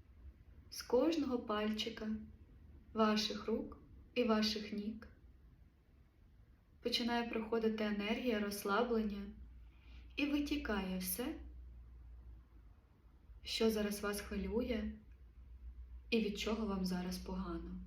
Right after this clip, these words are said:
Просто візуалізуйте цей потік енергії. Можете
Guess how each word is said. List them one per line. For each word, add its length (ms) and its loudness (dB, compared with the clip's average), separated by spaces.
Просто 300 4
візуалізуйте 840 4
цей 200 -4
потік 440 0
енергії. 720 2
Можете 560 2